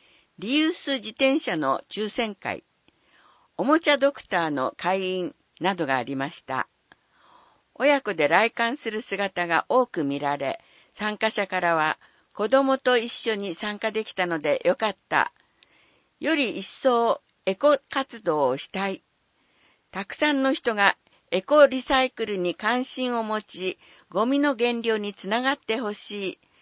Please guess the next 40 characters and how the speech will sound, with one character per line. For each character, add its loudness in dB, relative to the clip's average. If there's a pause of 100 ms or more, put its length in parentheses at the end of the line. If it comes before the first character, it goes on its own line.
(300)
な 0
ど 0
の 0
感 -4
想 0
が -2
あ -4
り -2
ま 0
し -12
た。 2 (2000)
十 0
一 -2
月 -2
二 -2
十 -2
七 -10
日、 -6 (480)
安 2
心 -4
安 0
全 -2 (200)
に -2
暮 0
ら 4
せ -4
る -2
ま 2
ち -8
づ -6
く -10
り -4
を。 -6 (1200)
株 0
式 -4
会 2
社 0 (300)
シ -8
ニ 4
ア 2